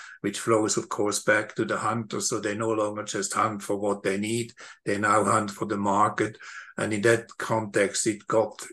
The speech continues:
totally out of control in some of the areas like Cameroon, where logging was intensive, or even Congo.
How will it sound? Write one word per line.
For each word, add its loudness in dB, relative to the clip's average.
totally -2
out -2
of -8
control 2
in 0
some 0
of -4
the 0
areas 2
like 2
Cameroon, 0
where -2
logging 4
was 2
intensive, -2
or 2
even -2
Congo. 0